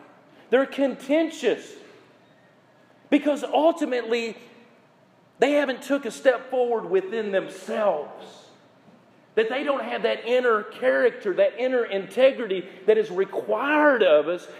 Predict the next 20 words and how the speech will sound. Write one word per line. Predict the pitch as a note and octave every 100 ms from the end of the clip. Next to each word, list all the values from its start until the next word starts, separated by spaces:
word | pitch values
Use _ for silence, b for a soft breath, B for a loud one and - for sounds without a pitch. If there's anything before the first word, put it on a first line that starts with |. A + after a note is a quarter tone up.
| -
to | A3
walk | G3+ G#3+ G#3+ G#3 F3
unified | G#3 G3 G3 F3+ E3+
with | D#3+ F3+
each | F3 G3+
other. | A3 E3+ A2 - B B B
And | G3
if | F#3+ - - -
someone | - A3+ D4 C#4 A#3
doesn't | G3+ A3 G#3+
have | G#3 G#3
that | G3+ G3
integrity, | E3 - A3 A3 G3 D#3
that, | D3+ D3 - - B B
that | E3+ -
character, | - B3 D#4 A3+ - B2+ A2+ - - _ _ _ _ - - - - - _ _ -
then | A3
you | C#4
can | D4+ B3+ G3+
bet | A3 D4 D4 -